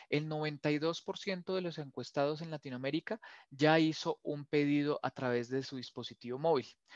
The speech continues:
Entonces, la penetración cada día es más alta, también la exigencia del consumidor es, es un poco también más alta. Y a esto, pues, ha ayudado también, eh,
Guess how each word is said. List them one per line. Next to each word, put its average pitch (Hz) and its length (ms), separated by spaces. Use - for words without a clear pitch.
Entonces, 143 340
la 139 160
penetración 139 560
cada 175 220
día 165 200
es 139 80
más 131 240
alta, 123 460
también 127 540
la 131 100
exigencia 131 520
del 147 120
consumidor 123 520
es, 123 240
es - 180
un 131 100
poco 127 340
también 117 440
más 113 220
alta. 131 300
Y 165 140
a 165 120
esto, 170 260
pues, 190 180
ha 151 40
ayudado 160 460
también, 135 440
eh, 147 400